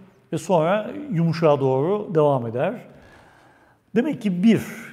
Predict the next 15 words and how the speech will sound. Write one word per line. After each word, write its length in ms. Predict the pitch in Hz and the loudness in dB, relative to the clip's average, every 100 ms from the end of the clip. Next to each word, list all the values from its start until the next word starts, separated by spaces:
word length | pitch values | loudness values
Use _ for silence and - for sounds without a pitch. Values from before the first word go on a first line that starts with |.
| - | -12
birinci 400 | 285 185 190 185 | -2 2 2 0
terminolojimiz 1080 | 185 165 156 156 151 135 139 220 208 - - | 2 2 4 2 0 0 0 0 -2 -6 -4
Eros 400 | - 147 120 - | 0 0 0 -6
olsun. 600 | 139 117 - 185 247 269 - - _ _ _ _ _ - | -12 -10 -6 -6 -6 -10 -18 -20 _ _ _ _ _ -12
Buna 240 | 135 160 190 | -4 -2 0
biz 160 | 185 | 0
ne 160 | 170 185 | 0 0
diyelim 260 | 151 131 123 | -2 -2 -4
şimdilik 440 | - 135 139 127 | -6 -4 -4 -2
böyle 260 | 135 151 147 | 0 2 2
parantez 460 | 151 147 143 135 | 2 2 0 -2
içi? 400 | 120 - 190 262 - - - _ | -4 -6 -6 -6 -10 -20 -20 _
Kozmik 580 | - 185 151 196 226 - | 0 2 4 2 0 -4
tutku 320 | 151 - 170 | -10 -6 -4
diyelim. 340 | 135 120 110 | -2 -4 -6